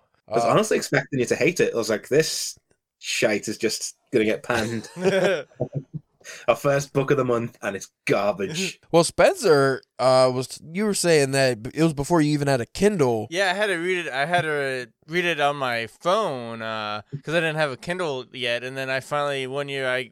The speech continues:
Speaker 3: was able, I got a Kindle for my Christmas or birthday or something like that. And I've foolishly haven't had it, got back around to getting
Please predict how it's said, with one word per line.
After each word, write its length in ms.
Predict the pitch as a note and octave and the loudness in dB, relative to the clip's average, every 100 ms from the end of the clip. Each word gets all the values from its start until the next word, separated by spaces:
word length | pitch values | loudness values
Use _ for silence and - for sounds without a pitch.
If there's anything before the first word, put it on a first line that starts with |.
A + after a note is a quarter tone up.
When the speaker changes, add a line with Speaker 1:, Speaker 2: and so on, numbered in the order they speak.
| - | -12
Speaker 3:
was 180 | C#3+ | -6
able, 220 | C3+ C3+ B2 | -4 -2 -4
I 120 | C3 | -4
got 140 | C3+ | -4
a 40 | A#2+ | -4
Kindle 320 | D3 C#3+ C3 | -6 -6 -6
for 420 | - C3 A#2+ A2 - _ _ - | -6 -4 -2 -4 -6 _ _ -6
my 180 | D3 D3 | -2 -2
Christmas 440 | - A3 G#3 F3 | 0 0 0 -6
or 60 | C3+ | -6
birthday 400 | A#2 D#3+ D3+ B2+ | 0 0 0 -2
or 80 | B2 | -2
something 360 | E3 D3+ B2+ | -4 -6 -8
like 180 | A2+ A2 | -10 -8
that. 300 | A#2+ A#2 A2+ _ _ _ | -2 0 0 _ _ _
And 140 | C3+ D3 | -2 2
I've 340 | D3 C#3 A2+ | 2 0 -6
foolishly 520 | - F3 E3+ D3 D#3 | -6 -2 -2 -2 -4
haven't 420 | D3+ D3+ C#3+ C#3 C3 | -2 -2 -2 -8 -10
had 260 | C#3+ C#3 | -4 -2
it, 180 | C3 A2+ _ D3 | -2 -8 _ -4
got 300 | D#3+ D3+ A2 | 0 0 0
back 240 | C#3+ C#3 | -2 -2
around 420 | C3+ C3+ C#3 C#3 C3 | -4 -4 -4 -6 -10
to 100 | B2 | -6
getting 420 | C3+ C3 B2 | -6 -6 -8